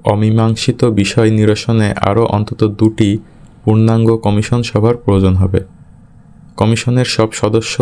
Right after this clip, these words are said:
ঐক্যমতে পৌঁছানোর পরই চূড়ান্ত রিপোর্ট পেশ করা হবে। নাম প্রকাশ না করার শর্তে কমিশনের এক গুরুত্বপূর্ণ সদস্য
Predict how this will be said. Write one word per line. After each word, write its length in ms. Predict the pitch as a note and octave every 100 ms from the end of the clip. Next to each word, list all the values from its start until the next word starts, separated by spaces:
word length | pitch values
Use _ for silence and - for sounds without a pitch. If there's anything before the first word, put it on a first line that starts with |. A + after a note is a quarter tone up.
| -
ঐক্যমতে 680 | G#2 - - A2 A2 A2 A2+ G#2
পৌঁছানোর 640 | - G2+ G#2 A#2 A#2+ A2+
পরই 400 | - - A2+ A2 C3+ - - - -
চূড়ান্ত 380 | G#2+ G#2+ A2 A2
রিপোর্ট 360 | G#2 G#2 C3 - -
পেশ 180 | G#2 -
করা 260 | - G#2+ A#2+
হবে। 300 | F#2+ F2 F2 - - - - - - - - - - -
নাম 240 | G2+ G#2+ A2+
প্রকাশ 380 | A2 G#2+ A#2 A2+ - - - -
না 200 | G#2+ G#2 G#2+
করার 340 | G#2 A2 A2
শর্তে 520 | A2 - A2+ A2 - G2+ B2+ - - - -
কমিশনের 580 | G#2 G#2+ - A#2+ B2 - -
এক 140 | G#2+ G#2
গুরুত্বপূর্ণ 760 | - A2 A2 - A#2 A#2+ A#2+ A#2+
সদস্য 480 | - G#2+ A2+ -